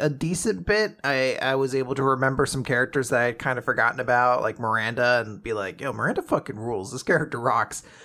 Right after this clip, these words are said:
Um, and, like, moments that are legitimately good.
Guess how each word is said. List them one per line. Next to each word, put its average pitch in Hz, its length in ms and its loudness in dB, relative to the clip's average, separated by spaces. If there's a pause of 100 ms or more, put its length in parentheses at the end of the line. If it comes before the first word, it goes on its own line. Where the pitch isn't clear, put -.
(240)
Um, 120 640 2
and, 160 140 -2
like, 190 180 0
moments 208 360 2
that 160 100 4
are 135 160 4
legitimately 120 460 -4
good. 120 280 -2